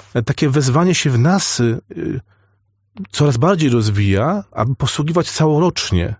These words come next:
wszystkim tym, którzy potrzebują tego. E, będąc też w jedności z siostra-, z siostrami, e, kontemplacyjnymi betlejemitkami,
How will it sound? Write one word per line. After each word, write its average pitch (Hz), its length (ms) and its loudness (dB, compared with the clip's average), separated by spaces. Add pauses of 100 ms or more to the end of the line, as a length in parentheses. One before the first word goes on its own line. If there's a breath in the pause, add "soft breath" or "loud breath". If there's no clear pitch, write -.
(640)
wszystkim 117 380 -2
tym, 131 180 -2
którzy 120 220 -4
potrzebują 117 680 0
tego. 85 360 -2 (460 loud breath)
E, 101 240 2 (160)
będąc 135 500 2
też 131 180 0
w 113 40 -2
jedności 131 520 2
z - 40 -2
siostra-, 135 520 0
z 104 60 -2
siostrami, 147 680 0 (300 loud breath)
e, 113 140 2
kontemplacyjnymi 135 840 0
betlejemitkami, 123 1000 2